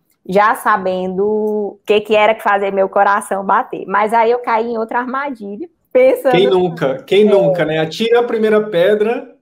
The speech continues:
Speaker 2: quem não
Speaker 1: Quem
Speaker 2: caiu
Speaker 1: nunca
Speaker 2: nas armadilhas do
Speaker 1: saiu
Speaker 2: ciclo
Speaker 1: de uma
Speaker 2: vicioso?
Speaker 1: armadilha pra cair em outra, né? E aí eu comecei
Speaker 2: Sim.
Speaker 1: a fazer, é, a trabalhar em, em um outro local que, ah, não era plantão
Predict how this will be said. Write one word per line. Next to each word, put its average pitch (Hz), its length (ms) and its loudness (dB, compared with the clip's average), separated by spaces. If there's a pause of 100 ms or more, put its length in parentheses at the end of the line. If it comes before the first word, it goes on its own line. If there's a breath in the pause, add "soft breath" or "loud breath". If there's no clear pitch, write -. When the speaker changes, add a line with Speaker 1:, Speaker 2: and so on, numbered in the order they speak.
Speaker 2:
quem 180 160 -6
não 226 120 2
Speaker 1:
Quem - 80 4
Speaker 2:
caiu 170 240 0
Speaker 1:
nunca 185 100 -6
Speaker 2:
nas 175 100 -6
armadilhas 180 560 -4
do 180 80 -4
Speaker 1:
saiu 233 240 0
Speaker 2:
ciclo 240 140 -6
Speaker 1:
de 240 80 -4
uma 247 80 0
Speaker 2:
vicioso? 254 200 -4
Speaker 1:
armadilha 240 580 0
pra 262 140 -4
cair 254 280 -2
em 311 100 -8
outra, 190 420 -6
né? 190 300 -6
E 226 120 -8
aí 214 140 -8
eu 214 120 -12
comecei 240 640 -10
Speaker 2:
Sim. 220 200 -14 (200)
Speaker 1:
a 190 500 -12
fazer, 196 800 -2 (180)
é, 160 180 -10
a 165 120 -12
trabalhar 190 560 -2
em, - 20 -8
em 196 580 -10
um 190 180 -10
outro 190 280 -8
local 185 460 -2
que, 196 400 -12 (220)
ah, 175 200 0
não 226 320 2
era 180 220 4
plantão 214 800 -2